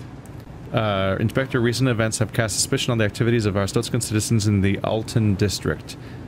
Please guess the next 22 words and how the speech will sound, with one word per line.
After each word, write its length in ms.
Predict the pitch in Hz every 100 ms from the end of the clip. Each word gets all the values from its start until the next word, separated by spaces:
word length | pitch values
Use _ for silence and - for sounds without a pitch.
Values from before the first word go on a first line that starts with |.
| -
The 60 | -
Ministry 340 | 117 135 -
of 60 | 120
Information 440 | 120 117 110 107
has 200 | 113 98
re-, 260 | 101 - -
uh, 280 | 110 101 95
requested 420 | 98 120 110 107
our 100 | 104
cooperation. 720 | - 104 - 98 92 - 87 - - - - -
A 120 | 104
special 320 | - 143 156
drawer 480 | 117 107 113 104 110
for 160 | 110 -
confiscating 680 | - 117 - 117 - 110
documents 440 | 101 98 - 107 -
has 120 | 98
been 120 | 104
installed 480 | 95 - - 107 110
in 60 | 98
your 120 | 95
booth. 420 | 85 90 92